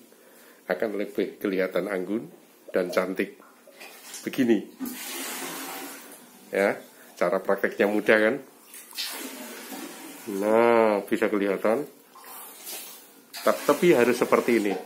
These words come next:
karena sebagai ganti masker. Oke, kiranya cukup.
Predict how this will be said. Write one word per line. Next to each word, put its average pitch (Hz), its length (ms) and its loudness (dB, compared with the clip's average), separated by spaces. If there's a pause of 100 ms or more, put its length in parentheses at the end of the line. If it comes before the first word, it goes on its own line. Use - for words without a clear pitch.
karena 110 200 6
sebagai 107 400 -2
ganti 95 280 0
masker. 92 560 -2
Oke, 151 240 2 (760)
kiranya 101 360 4
cukup. 135 320 2